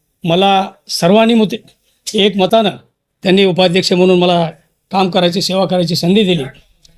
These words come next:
मी विश्वास देऊ इच्छितो, सर्व शेतकरी बांधव, आमच्या सर्व कर्मचारी असतील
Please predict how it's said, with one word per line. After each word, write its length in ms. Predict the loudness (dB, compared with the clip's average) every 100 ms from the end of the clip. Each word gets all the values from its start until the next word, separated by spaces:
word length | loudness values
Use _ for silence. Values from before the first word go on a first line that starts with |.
| _ -4 0
मी 100 | 2
विश्वास 380 | 0 2 0
देऊ 160 | 2 2
इच्छितो, 340 | 2 2 2
सर्व 580 | 2 2 2 2 0 -2
शेतकरी 440 | -6 -6 -4 0 0
बांधव, 480 | 0 0 0 0 0 -8 _ _ _ _ _ _
आमच्या 300 | -2 0 0
सर्व 220 | 0 -2
कर्मचारी 520 | 0 0 0 0 0 0
असतील 460 | 0 0 0 0